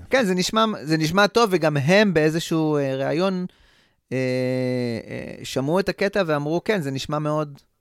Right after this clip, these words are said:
סגנון הנגינה שלנו." עוד אנקדוטה מעניינת לגבי השיר הזה, או לגבי העבודה סביב השיר הזה, זה אלן פרסונס. כי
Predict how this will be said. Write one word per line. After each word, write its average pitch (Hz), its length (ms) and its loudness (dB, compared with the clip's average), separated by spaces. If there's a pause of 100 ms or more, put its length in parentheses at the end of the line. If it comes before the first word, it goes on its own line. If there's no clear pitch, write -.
(180)
סגנון 147 400 -4
הנגינה 147 480 -2
שלנו." 107 420 -6 (680)
עוד 262 240 2
אנקדוטה 160 540 2
מעניינת 143 760 2 (240)
לגבי 127 320 0
השיר 139 300 0
הזה, 156 320 2 (680)
או 139 160 2
לגבי 131 400 4
העבודה 131 880 0
סביב 139 280 -4
השיר 139 240 0
הזה, 226 240 2
זה 135 320 0
אלן 156 400 0
פרסונס. 123 760 -4 (260)
כי 120 540 -8